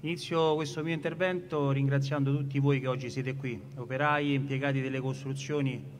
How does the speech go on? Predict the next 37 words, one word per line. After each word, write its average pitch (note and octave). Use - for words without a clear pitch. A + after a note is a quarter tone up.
e -
un C#3+
grazie E3+
sentito D#3
ai C#3
segretari C#3+
generali C#3
delle C3
feder-, C3+
federazioni C3+
sindacali B2+
degli B2
edili E3
e C3
ai C3+
segretari C#3
generali C3+
delle B2+
confederazioni B2
C A#2+
G A#2
L, C3
cisle, A#2+
uil, C#3+
che -
oggi F3+
sono E3
qui F3
al D#3
nostro D3+
fianco C#3
per B2
combattere C3
questa C3
battaglia C3+
di C3
civiltà C3+